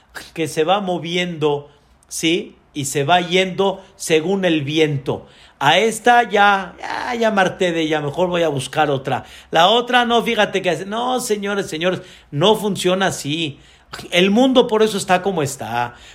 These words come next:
Por eso la gente está de alguna forma desconcertada, angustiada,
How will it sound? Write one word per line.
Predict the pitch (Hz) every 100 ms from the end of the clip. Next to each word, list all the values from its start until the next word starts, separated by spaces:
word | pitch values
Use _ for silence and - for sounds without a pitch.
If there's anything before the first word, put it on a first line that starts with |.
| -
Por | 214
eso | 254 269
la | 208
gente | - 233 233
está | 202 - 202 202 - - _ _ _ - - - _ _ -
de | 151
alguna | 151 196 202
forma | 190 208 190 160 -
desconcertada, | 220 214 - 208 185 180 156 - 165 180 170 147 - - - - -
angustiada, | 196 214 185 160 - 156 160 190 175 160 135 -